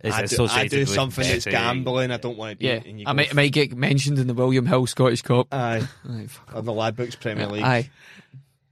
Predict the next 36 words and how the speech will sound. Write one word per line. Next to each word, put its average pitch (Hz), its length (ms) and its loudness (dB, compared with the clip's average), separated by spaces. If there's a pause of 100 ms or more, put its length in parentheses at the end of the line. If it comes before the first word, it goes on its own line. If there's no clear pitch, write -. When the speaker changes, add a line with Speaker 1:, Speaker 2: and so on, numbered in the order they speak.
(140)
Speaker 1:
And 120 80 2
then 120 80 4
you 110 100 4
look 113 160 2
at 98 120 -4 (180)
Paddy 107 240 2
Power 107 260 4
and 87 220 -2
Ruby 92 220 4
Walsh's 90 440 -2
and 82 100 4
all 82 140 4
their 80 140 0
fucking 87 280 -2
adverts. 82 520 0
Speaker 3:
Aye. 127 260 0 (420)
Speaker 1:
Like, - 200 -4
yeah, - 140 -6 (260)
come - 140 -2
on. - 80 -10 (440)
<laughs> 123 80 2 (3000)
Speaker 2:
You 123 80 4
can 131 120 -2
get 139 180 6
us 135 480 2 (280)
at 117 240 -2
Trample 113 280 -4
Bet 113 140 -2
on 104 120 -6
Twitter. 127 340 -8 (420)
Speaker 1:
You 107 100 2
can 120 80 -2
get 113 180 2
myself 110 440 0
at 104 320 -2
A 117 200 0